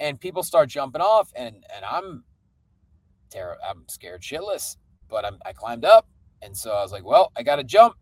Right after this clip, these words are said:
and I went in, like, pencil style with my feet, and I don't know if it was the angle or whatever, but I, I got so much water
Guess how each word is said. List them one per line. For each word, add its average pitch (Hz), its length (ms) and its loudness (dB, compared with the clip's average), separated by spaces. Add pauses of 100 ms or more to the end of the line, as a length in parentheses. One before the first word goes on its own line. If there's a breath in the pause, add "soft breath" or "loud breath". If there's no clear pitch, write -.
and 139 280 -4
I 131 60 -4
went 160 220 -4
in, 185 160 -2
like, 143 240 -2 (400)
pencil 170 280 -4
style 190 360 2
with 160 160 -8
my 147 120 -6
feet, 196 340 -12 (460)
and 123 480 -8 (460)
I 208 120 2
don't 185 120 0
know 180 140 2
if 165 80 -2
it 165 80 -6
was 143 120 -8
the 113 180 -6
angle 175 300 0
or 180 160 -2
whatever, 190 400 0
but - 260 -2
I, 156 540 0 (440)
I 151 120 -2
got 165 180 0
so 170 220 -10
much 180 200 -10
water 147 540 4